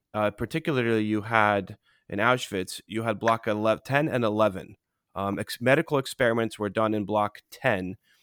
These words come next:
and punishment was done in block eleven. There was actually a wall where they would shoot people against. That wall still stands. Um,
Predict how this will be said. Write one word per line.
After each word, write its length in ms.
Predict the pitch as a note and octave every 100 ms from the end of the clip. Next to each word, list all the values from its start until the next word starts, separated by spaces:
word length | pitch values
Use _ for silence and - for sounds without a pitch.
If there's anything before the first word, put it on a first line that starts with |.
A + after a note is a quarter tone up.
| _ _
and 180 | A2 A2+
punishment 540 | - D3 D#3 - A#2 F2
was 160 | G#2+
done 180 | A2+ G#2+
in 80 | G#2
block 340 | F#2 G#2+ G#2
eleven. 440 | F#2+ F#2+ G#2+ F2+ F2
There 100 | G2+
was 180 | F#2+ -
actually 340 | A#2+ - C3
a 60 | G#2
wall 440 | F2+ G#2+ B2 G#2+
where 120 | G2
they 80 | G2
would 140 | F#2+ F#2
shoot 220 | - A#2+
people 280 | G#2 - F#2+
against. 320 | F2 E2+ -
That 80 | A2+
wall 220 | C3 B2+
still 260 | - A2+
stands. 560 | G2 - A2 F#2 D#2 - - _ _ _
Um, 380 | - G2 G2 G2